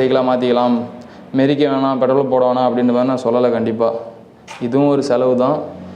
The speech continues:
இதுக்கப்புறம் இதுல ஏதாச்சும் கம்ப்ளைண்ட் ஆச்சுன்னா அதுவும் ஒரு செலவு தான். செலவே இல்லாம அவ்வளோ சீக்கிரத்துல எதுவும் பண்ணிட முடியாது. கூட்டி கழிச்சு பார்த்தா கணக்கு ஒண்ணா தான் வரும் பெட்ரோலுக்கும்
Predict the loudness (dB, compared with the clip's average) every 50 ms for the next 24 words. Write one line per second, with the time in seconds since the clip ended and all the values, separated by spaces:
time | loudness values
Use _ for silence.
0 | -18 -20 -20 -16 -10 -6 -2 0 2 2 2 2 2 2 2 2 2 2 0 0
1 | 0 0 2 0 0 0 2 0 0 0 0 0 0 2 2 2 2 0 0 0
2 | 0 0 2 2 2 2 2 0 -2 -4 -8 -8 -4 -2 0 2 2 2 2 2
3 | 2 0 -2 -2 0 0 2 2 2 2 2 0 0 0 0 0 0 0 0 0
4 | 0 0 0 0 0 0 0 0 0 0 0 0 -2 -4 -6 -6 -10 -16 -20 -20
5 | -20 -20 -20 -20 -20 -20 -20 -20 -20 -20 -20 -20 -20 -20 -16 -6 -2 -2 0 2
6 | 2 0 0 0 0 0 0 0 0 -2 -2 -2 -2 0 -2 -2 -2 -2 -2 -2
7 | -2 -2 -4 -4 -6 -8 -10 -10 -6 -4 -2 0 2 2 2 0 -2 -4 -4